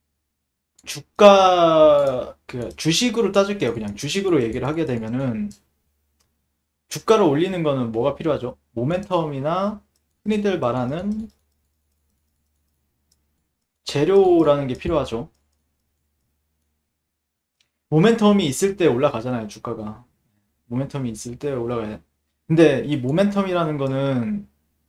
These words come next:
어, 어쩔 때 써 먹어야 되냐면은 시황이,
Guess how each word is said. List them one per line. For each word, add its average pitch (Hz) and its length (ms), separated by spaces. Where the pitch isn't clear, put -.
어, 117 680
어쩔 180 320
때 220 100
써 185 640
먹어야 139 300
되냐면은 120 760
시황이, 214 960